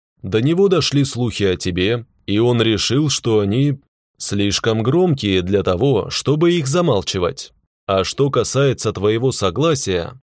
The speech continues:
я же сказал, у тебя только два выбора. Или согласиться на наши условия и освободить путь, либо быть сбитым неостановимым поездом. И, в общем-то, тоже исполнить этим наши условия.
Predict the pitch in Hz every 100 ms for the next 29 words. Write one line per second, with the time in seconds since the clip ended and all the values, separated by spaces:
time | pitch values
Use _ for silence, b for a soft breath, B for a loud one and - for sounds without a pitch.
0 | _ 95 98 98 113 104 - 117 160 117
1 | - - _ 95 92 101 92 98 110 113
2 | 143 143 165 120 98 87 87 - 135 _
3 | _ - 95 104 98 107 107 110 - 135
4 | 131 101 101 113 110 101 92 - 110 156
5 | 107 85 82 - _ 95 104 98 113 123
6 | 131 131 104 - 175 156 - - _ _
7 | - 95 151 170 160 170 104 123 156 170
8 | 170 170 165 170 175 151 110 110 135 160
9 | 139 90 92 85 82 - _ _ _ _
10 | - 120 120 156 185 147 110 95 92 82
11 | - 170 190 185 170 - 175 180 160 -
12 | 131 143 147 113 98 127 135 135 170 139
13 | 95 87